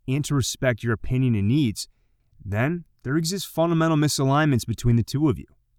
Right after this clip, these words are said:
In such instances, you're well advised to rather try changing your job and boss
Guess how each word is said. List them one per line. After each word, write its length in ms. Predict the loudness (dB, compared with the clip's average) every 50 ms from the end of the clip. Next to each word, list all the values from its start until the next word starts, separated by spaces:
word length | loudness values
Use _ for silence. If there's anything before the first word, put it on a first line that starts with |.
| _ _ _ _ _ _ _ _ _ _ _ _ _ _ -20 -4 0
In 100 | 0 0
such 360 | 2 2 2 2 2 4 4
instances, 760 | 4 4 4 4 2 0 0 0 -4 -10 -10 -10 -12 -14 -14 _ _ _ _ _ _ _ _ _ _ _
you're 160 | 0 2 4
well 260 | 4 4 4 4 2
advised 500 | 2 4 6 6 6 6 4 4 2 -2
to 60 | -4 -2
rather 340 | 0 2 2 2 2 0
try 300 | -2 -2 -2 0 2 2
changing 480 | 0 0 -4 -2 0 0 2 2 2 4
your 120 | 4 2
job 420 | 2 2 2 4 4 4 2 0 -6 _ _ _ _ _ _ -2
and 200 | 2 2 4 4
boss 480 | 6 6 4 4 2 0 -10 -16 -18